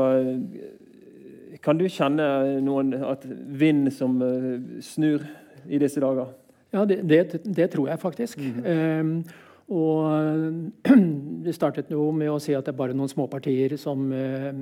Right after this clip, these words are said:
Speaker 2: er kritiske til pisa. Eh, Senterpartiet har tonet veldig flagg. De, de hadde vel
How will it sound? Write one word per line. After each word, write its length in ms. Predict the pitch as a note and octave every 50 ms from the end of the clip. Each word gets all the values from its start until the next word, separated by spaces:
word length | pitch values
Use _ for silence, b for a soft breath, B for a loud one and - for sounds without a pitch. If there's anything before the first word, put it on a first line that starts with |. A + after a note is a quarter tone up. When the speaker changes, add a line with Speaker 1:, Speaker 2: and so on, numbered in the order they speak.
| C#3+ - - -
Speaker 2:
er 240 | - D#3 D3 C3+ C#3
kritiske 560 | C#3 - C#3 C3+ C3 - C#3+ C3 - - D3
til 120 | C#3 - C3+
pisa. 360 | - D3 C#3 C3+ - F#3+ G3+ G3+ B B B B B B B B -
Eh, 680 | F3 E3 D#3 D3+ D3 D3 D3 D3 D#3+ F3+ - - - F3+
Senterpartiet 580 | - D3+ C3 A#2 D3 - D#3 D3 F#3 A3 A#3+
har 140 | G#3+ G3+ F#3+
tonet 360 | F#3+ - - F3 C#3+ C3+ C#3 C#3+
veldig 500 | D#3 C#3 D3 C3 A#2 A2 A2 A#2 C3+ C#3+
flagg. 320 | - - F#3+ A3+ G3+ D3+
De, 160 | - D#3 D3+ D3+ D3+ - - D#3+
de 140 | D3 D3 D3+ C3+
hadde 260 | C3 D3 C3 B2 B2
vel 200 | B2+ C#3 C3+